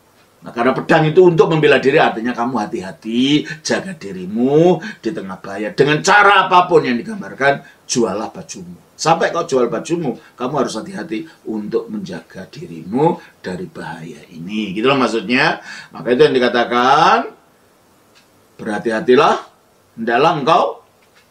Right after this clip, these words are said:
cerdik seperti ular." Artinya pandai, pandai menjaga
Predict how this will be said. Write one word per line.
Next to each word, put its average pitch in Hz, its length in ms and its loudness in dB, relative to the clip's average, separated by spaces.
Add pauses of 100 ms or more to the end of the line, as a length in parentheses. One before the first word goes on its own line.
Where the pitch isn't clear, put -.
(680)
cerdik - 800 0
seperti 165 560 -16
ular." 160 1200 -16
Artinya 135 320 0
pandai, 190 480 6
pandai 165 400 4 (240)
menjaga 123 480 -2